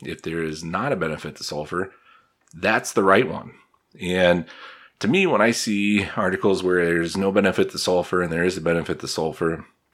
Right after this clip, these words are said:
I try to understand why there was no benefit to sulfur. All right, so is it a different soil type? Is it a different crop? Is it,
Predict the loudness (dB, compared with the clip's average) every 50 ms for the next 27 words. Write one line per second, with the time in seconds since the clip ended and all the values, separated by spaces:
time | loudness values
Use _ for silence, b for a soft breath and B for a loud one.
0 | -20 -20 -12 -6 -2 -2 0 2 4 4 6 6 6 4 2 0 -2 -2 -2 -2
1 | -2 -2 -2 0 2 2 4 4 2 2 0 0 2 2 2 2 0 -2 -4 -4
2 | -4 -4 -4 -4 -6 -6 -6 -8 -8 -8 -6 -4 -4 -4 -6 -8 -10 -10 -14 _
3 | B B B B B B B B B B B B B B 0 0 0 -2 -4 0
4 | 2 2 4 4 4 4 2 2 2 -2 -2 -4 -4 2 6 6 6 8 6 4
5 | 2 0 0 -4 -10 B B B B B -10 -8 -6 -4 -2 0 0 0 0 -2
6 | -4 -4 -4 -6 -6 -6 -8 -10 -2 2 4 4 6 4 2 0 -2 -6 -8 -8
7 | -6 -4 0 2 2 2 0 -2 -6